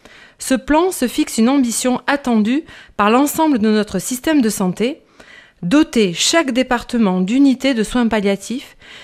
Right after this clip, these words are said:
et que dans chaque territoire, nous soyons capables d'accompagner dignement et humainement nos concitoyens dans leurs derniers instants. » Le constat actuel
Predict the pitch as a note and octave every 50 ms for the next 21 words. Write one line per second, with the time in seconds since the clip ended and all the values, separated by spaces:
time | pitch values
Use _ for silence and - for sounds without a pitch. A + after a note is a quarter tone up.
0 | - - - - - - B3 G#3+ A#3+ A#3 G#3+ - - E4+ E4 E4 - - C#4 C4
1 | A#3 A3+ G3+ - - G3+ A3 B3+ B3 G#3 F#3+ G3 - - C4 B3+ B3 A#3 A3 G#3+
2 | - C#4 C4+ C4 - B3 G#3+ G3+ F#3 E3+ - D3 G3+ B3+ B3+ - D4 B3+ A3 B3
3 | A3+ G#3+ G3+ F#3 F3 E3 G3+ C4+ C#4+ C#4 B3+ A3 G3+ G3+ A3 B3+ - - - -
4 | - - - - - F3 F#3+ A3+ C4 C#4 C#4 C#4+ B3+ A#3+ A3 G#3 G3+ F#3+ F#3 F3
5 | D#3+ - A#3+ C4 A#3+ - C4 - A#3 G#3+ F#3+ F#3+ F#3+ G#3 A#3 B3 - - - -
6 | - _ - G3 G3+ G3+ G#3 G3+ F#3+ A#3 C4+ C#4 C#4+ C#4 B3 A3+ F#3+ F#3 - -
7 | D3+ D3 D3 - _ _ _ _ _ _ _ _ _ _ _ _ _ _ _ -
8 | - _ - F3+ F#3 F#3 - A#3 B3 A#3 - - B3 A3+ G#3 - - A3 G#3+ -
9 | - - G3+ F#3+ G#3 B3 D4